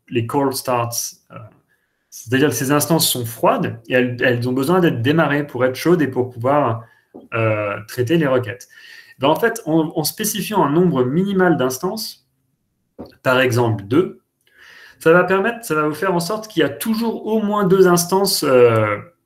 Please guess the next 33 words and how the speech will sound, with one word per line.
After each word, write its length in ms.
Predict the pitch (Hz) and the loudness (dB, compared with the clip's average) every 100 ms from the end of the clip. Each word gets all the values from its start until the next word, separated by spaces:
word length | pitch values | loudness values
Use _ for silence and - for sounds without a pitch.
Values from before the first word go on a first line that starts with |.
| - | -2
prêtes, 360 | 190 220 - - | -2 -2 -6 -6
chaudes, 520 | - 175 214 151 110 | 2 4 4 2 -4
si 180 | - 120 | -6 -8
vous 100 | 120 | -4
voulez, 280 | 139 190 - - _ - | -4 -4 -6 -20 _ -4
euh, 100 | 131 | -2
pour 240 | 117 160 | 0 0
recevoir 400 | 139 156 165 185 | 2 2 2 2
les 80 | 175 | 2
requêtes. 460 | 160 147 123 - - _ _ | 0 -2 -4 -6 -18 _ _
Et 100 | 151 | -2
du 140 | 165 190 | -2 -2
coup, 400 | 233 220 - - - _ | -4 -4 -4 -10 -20 _
les 220 | 170 226 | -4 0
requêtes 360 | 226 220 220 202 | 0 0 -4 -6
qui 120 | - | -2
arrivent, 500 | 151 151 233 214 120 107 _ _ _ _ _ | -2 0 -2 -4 -6 -10 _ _ _ _ _
elles 140 | 143 | 0
vont 140 | 151 175 | 2 2
pouvoir 320 | 170 180 180 | 2 2 4
être 260 | 165 170 _ _ _ | 0 -2 _ _ _
traitées 640 | - 196 190 196 226 - - | -6 -2 0 -2 -4 -10 -4
par 180 | 175 - | -2 -2
ces 160 | - 143 | -2 0
deux 280 | 151 196 | 0 2
instances 440 | 190 175 180 202 220 | 2 0 0 -2 -4
qui 100 | - | -6
sont 180 | - 147 | -4 0
déjà 240 | 160 165 | 0 0
prêtes 240 | 165 180 | -2 0
à 60 | 160 | 2
les 100 | 143 | 0
recevoir, 720 | 131 127 135 120 143 202 170 | 0 -4 -2 -2 -2 -4 -12